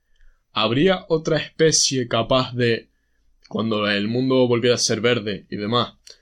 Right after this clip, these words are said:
habría otra especie capaz de volver a desarrollarse tanto como para llegar a nuestro nivel intelectual a través de millones de años, para llegar a donde nosotros estamos y para llegar al conocimiento que nosotros tenemos,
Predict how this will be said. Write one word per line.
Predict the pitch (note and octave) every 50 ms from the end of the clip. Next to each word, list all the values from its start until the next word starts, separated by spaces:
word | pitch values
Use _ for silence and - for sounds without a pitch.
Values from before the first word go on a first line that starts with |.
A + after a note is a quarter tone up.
| _ _ _ _ _ _ _
habría | _ - G#2 A2+ C3+ D#3
otra | D#3+ E3 D#3+
especie | - - D#3 - - D3
capaz | C3+ C#3 A#2+ - C3+ C3 B2+
de | B2 B2+ A#2+ A2+ A2+ - - -
volver | A2 A2 A2 A2 A2 B2 C3+
a | C#3+ C#3 B2 A#2+ A#2+
desarrollarse | B2+ B2 A#2 A#2 - - - B2 A2+ A2+ A2 G#2+ A#2 C3 D3 - - D#3+ C#3
tanto | C3+ D#3 C#3+ C#3+ C3+ B2+ A#2+ - A#2 G#2 - _ _ _ _ _ _
como | _ A#2+ A2+ A2+ G2+
para | A#2 A2+ A2
llegar | G#2+ A2 A2+ A#2 B2 C3
a | C3
nuestro | C3 B2+ B2 - - B2
nivel | A#2+ A#2 A#2 B2 B2+ B2+
intelectual | B2+ B2 B2 A#2+ A2+ A#2 G#2 - - A#2 A#2+ B2 B2 A#2 A2 G2+
a | G2+ G#2 F2+
través | F#2 G2 G#2 A2+ A2+
de | A#2 A2+
millones | A2 A2 G#2+ A2+ A2+ A2 G#2+
de | B2 A2+
años, | A#2 A#2+ A#2+ A#2 A#2 A#2 A2 - _ _ _ _ _ _ _ _
para | - A2 G#2+ A2+
llegar | A2+ A2+ A#2+ A#2+ B2+ C#3
a | C#3
donde | C#3 C#3 C3+ C3+ C3
nosotros | B2+ B2+ - - C3 B2 B2 B2
estamos | A#2+ A#2 B2 C3 C3 B2+ A#2 B2
y | A#2
para | G#2 A#2 G#2+ G#2+
llegar | G#2+ A2+ A#2 A#2+ B2+ B2+ A#2+ A2 - _ _ _ - _ _ _
al | - A2+ A#2 A#2+ B2
conocimiento | A#2+ A#2+ A2+ A2+ - - A#2+ A#2 C3 C#3 C#3 C3+ B2+
que | A#2 B2
nosotros | B2 A#2+ - C3+ B2 B2 A#2
tenemos, | - D3+ D3+ D#3+ D3 A2+ G2+ -